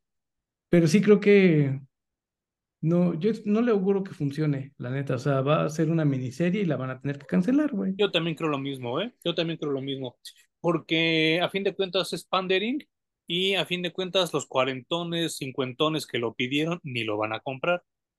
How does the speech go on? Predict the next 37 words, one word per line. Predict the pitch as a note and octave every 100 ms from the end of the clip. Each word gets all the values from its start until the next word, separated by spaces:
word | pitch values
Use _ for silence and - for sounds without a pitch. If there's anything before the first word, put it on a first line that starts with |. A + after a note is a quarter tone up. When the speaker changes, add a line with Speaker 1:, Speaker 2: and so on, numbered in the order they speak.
| _
Speaker 1:
<laughs> | D3+ E3+ F3 F3+ -
O | E3
van | E3
a | F3
comprar | F3 D3 D#3 D#3 - - - -
el | C#3+
primero, | D3 C#3+ D#3 F3
el | D#3
segundo | C#3 D3 E3
y | D#3
luego | D3+ D#3
van | D3 C#3+
a | C#3
decir, | C3+ D3 D3
"Creo | F#3 F#3+
que | G3
esto | F#3 F3
no | D#3
es | C3+
lo | C#3
que | A#2+
yo | C3
buscaba". | B2+ A2+ - B2+ E3+ F3+ F3+ -
Speaker 2:
Ujú, | C3+ B2+ C#3+ G#3 C4 _ -
ujú. | D3+ D#3+ G3+ - _ _ _ -
Speaker 1:
Ya, | D#3+ D#3 C#3+ C#3+
no | C#3+
sé. | - B2+ C3
Pobre | G3+ A3
Spider-Man, | G3 G3 F3 D3 C3 C3
güey, | C3+
le | E3
ha |
ido | E3+ F3
como | D3 C3 B2+ A#2+ A#2 B2
en | C3+ B2
feria. | C3+ C3 A#2+ A#2+